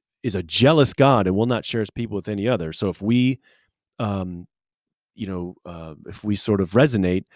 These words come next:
with that idolatrous message, then we really have no claim to be the people of the God who will not share his people with anybody else. Um, that message also divides us from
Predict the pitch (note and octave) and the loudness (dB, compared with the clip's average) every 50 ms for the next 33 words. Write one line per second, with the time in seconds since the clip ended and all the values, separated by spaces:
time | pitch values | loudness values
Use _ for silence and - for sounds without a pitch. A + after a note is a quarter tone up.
0 | _ _ _ _ _ - G2 - - G#2+ G2+ G2 F#2+ F2+ G#2 G#2 G2+ G2 F#2+ - | _ _ _ _ _ -8 -6 -4 -2 -2 0 0 -2 0 0 0 0 0 -2 -2
1 | - F#2+ - - G2+ G#2+ A#2 A2+ - F#2+ F2 E2+ G2 F#2 F2+ F2+ F2+ F#2+ A2+ C3 | -4 -6 -4 -2 -2 -2 -2 -2 -2 -4 -4 -2 0 0 0 0 2 4 6 6
2 | C#3 C#3+ C3+ B2 G#2 E2+ A2 G#2+ G2 G2+ G2 F#2+ F#2 - - - A2 G#2 G2 F2+ | 6 8 6 4 2 0 -2 -4 -2 0 0 0 0 0 -2 -4 -2 -2 0 -2
3 | F2 E2+ E2+ F#2+ _ _ _ _ _ _ _ _ _ - - G2 G#2 F#2 F#2+ - | -4 -6 -8 -10 _ _ _ _ _ _ _ _ _ -12 -8 -6 -6 -6 -6 -6
4 | - - A2+ G#2+ - G2+ G2 F2+ E2+ F#2 D#2+ - G2+ F#2+ F#2 F2+ E2 F2 F#2 F#2 | -6 -6 -6 -4 -4 -4 -4 -4 -4 -6 -4 -2 -2 -2 -2 -4 -4 -4 -6 -2
5 | F#2 G#2 A#2 B2 A#2+ A2 F2+ D#2+ - - - F#2 F2+ E2+ - - - G2+ F#2+ - | 2 2 4 4 4 2 -2 -4 -6 -6 -4 -4 -4 -6 -8 -8 -10 -10 -8 -6
6 | F2+ F2 F2 E2+ - G2 F#2 F2+ E2 F#2 F2 E2 E2+ F2+ F#2 E2 C#2 B1 - - | -8 -8 -8 -8 -8 -8 -8 -6 -6 -6 -6 -4 -4 -4 -4 -6 -8 -10 -14 -16
7 | - - - _ _ _ _ _ _ _ _ _ _ _ _ _ - G#2 G2 F2+ | -18 -18 -20 _ _ _ _ _ _ _ _ _ _ _ _ _ -12 -10 -8 -8
8 | F2 E2+ E2+ E2+ - _ _ _ _ _ _ - A#2+ A#2 B2 C3 - - A#2+ B2 | -8 -10 -12 -16 -18 _ _ _ _ _ _ -4 -2 0 0 0 0 0 0 2
9 | B2 A#2 A2+ - B2 A#2 A2+ A2 G#2 A2 - _ _ _ _ _ _ _ _ _ | 2 0 2 0 0 2 2 2 0 -4 -6 _ _ _ _ _ _ _ _ _
10 | _ _ _ - - A2 G2 A#2 G#2+ A2+ A#2 A2+ A2 A#2 A#2 A2 - - - - | _ _ _ -4 -4 -2 0 2 2 2 2 2 2 0 0 0 -2 -6 -6 -2
11 | A#2 A2 G#2+ G#2 G2+ G2+ F#2+ G2+ G#2+ | 0 0 2 0 -2 -2 -4 -8 -10